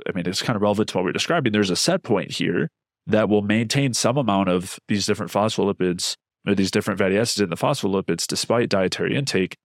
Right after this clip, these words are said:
And in this case, what they point to, which we'll get at, is that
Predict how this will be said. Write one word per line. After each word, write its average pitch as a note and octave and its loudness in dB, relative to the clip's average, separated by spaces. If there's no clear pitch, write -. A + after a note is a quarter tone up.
And F2+ -4
in G#2 0
this E3+ 2
case, A2+ 0
what F#2 0
they F2 -2
point A#2+ -2
to, F2+ -2
which F2 -2
we'll - -6
get D#3+ 0
at, A2 2
is F#2+ 0
that F#2+ 0